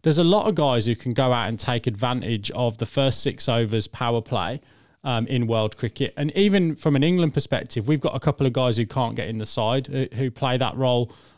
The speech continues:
um, pretty well, notably Alex Hales, who I know we've talked a little bit a-, about on the podcast. And I think around the world as well, you would see a lot of players who can hit successfully over the top in that power play. Buttler, for me, is your perfect finisher.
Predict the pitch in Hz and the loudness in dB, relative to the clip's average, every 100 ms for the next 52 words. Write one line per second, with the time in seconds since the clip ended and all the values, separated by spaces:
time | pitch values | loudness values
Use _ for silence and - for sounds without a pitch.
0 | _ 123 120 - - 123 120 117 120 123 | _ 0 0 0 0 2 4 2 2 2
1 | 123 120 110 113 110 110 - 117 120 127 | 0 -2 -4 -2 -2 -4 -2 0 0 0
2 | 117 113 110 - 120 - 117 117 107 104 | 2 2 0 -2 -2 0 0 0 0 -2
3 | - - 123 117 - 120 104 - 127 - | -8 -6 -2 -2 -2 -4 -4 -2 -4 -2
4 | 160 151 - 135 156 135 127 113 107 123 | -4 -4 -4 -2 -2 -2 -2 -4 0 2
5 | 127 113 110 117 113 110 107 - 113 127 | 2 0 2 2 2 -2 -2 0 2 2
6 | 170 - 127 117 107 - - - 117 113 | 0 0 -2 -2 -4 -10 -10 -4 0 0
7 | 113 - - - - 123 - 107 110 104 | 0 -2 -10 -6 -2 -2 0 -2 0 -2
8 | 107 127 113 120 113 110 - - - _ | -4 -4 -4 -4 -4 -6 -10 -20 -20 _
9 | - 123 123 143 135 - - _ - 180 | -2 0 2 0 0 -6 -20 _ 0 2
10 | 220 214 170 160 165 135 117 110 - 123 | 4 4 4 4 6 4 4 0 0 0
11 | 120 - - - 127 117 - 135 | 0 -4 -8 -4 -4 -2 0 -2